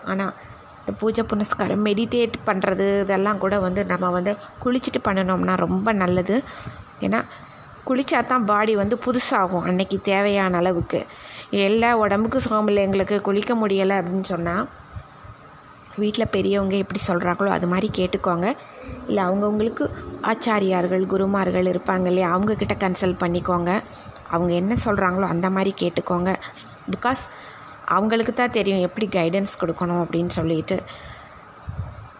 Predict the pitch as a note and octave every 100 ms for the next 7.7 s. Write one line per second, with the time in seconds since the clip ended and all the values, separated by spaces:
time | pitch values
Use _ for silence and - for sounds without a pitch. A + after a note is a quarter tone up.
0 | - - G3 F#3+ F#3+ F#3+ F#3+ A3 C4 E4+
1 | D#4+ A#3+ G#3 F#3+ F#3 F#3+ G#3+ G3 G3 -
2 | G#3 A#3 C4+ G#3+ G3 B3 A3+ A3+ A3+ A3
3 | C4 - F#3+ G3+ G#3 A#3+ A3 G3 F#3+ C#4+
4 | - - - - - - G3 G3+ G#3 A3+
5 | G3+ G#3 G#3 G3+ G3+ A#3 G#3+ F#3 G#3 A#3+
6 | G3+ F#3 F#3 - - - - - - -
7 | G3+ - - A3+ F3+ F3+ F3+